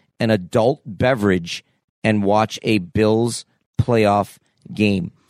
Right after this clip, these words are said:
The last time they made the playoffs, I, bef-, previous to that, I would have been n-, eighteen, nineteen. Ni-, no, it would have been the nine, I would have been eighteen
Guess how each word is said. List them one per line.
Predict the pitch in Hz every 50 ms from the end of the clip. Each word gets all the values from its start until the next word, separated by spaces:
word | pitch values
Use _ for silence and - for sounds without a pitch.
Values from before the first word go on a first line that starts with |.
| _ _ -
The | - 120 113
last | 107 107 113 123 123 131 147 139 - -
time | - 143 139 139 135 139 135 113 92
they | 90 101 113 117 131 135
made | 135 127 123 120 127 131 120 104
the | 110
playoffs, | - - - 113 120 123 117 107 104 101 98 - - - - - _ _ _ _ _ _ _ _ _ _ -
I, | - - 110 120 123 - -
bef-, | - 95 120 107 - - 117 120 _
previous | - - - 143 151 147 147 147 135 - -
to | - 113 95
that, | 110 117 113 104 101 - _ _ _ _ _ _ _ _ _ _ -
I | 113 117 123 131
would | 127 120 131 123
have | 123 113 95 87
been | 117 117 113 113 113 113 110 98 - _ _ _ _ _ _ _ _ -
n-, | - 110 107 107 104 107 107 110 110 113 - - _ _ _ _ _ _ _ _ _
eighteen, | - 135 131 131 143 - _ _ _ _ _ - - - 139 - 143 135
nineteen. | 120 127 147 156 - - 107 92 87 - - _ _ _ -
Ni-, | - 107 110 110 -
no, | - 135 160 156 113 92 - _ _ _ _ _ _ _ _ _ _ _ _
it | 117
would | 120 117
have | 113
been | 123 117
the | 113
nine, | 110 117 113 - -
I | 127 123 127
would | 127
have | 127
been | 131 127 127 113 - _ _ _ _ _ _ _ _ _ _ _ _ -
eighteen | - 135 143 156 - - - 139 139 135 135 131 131 131 120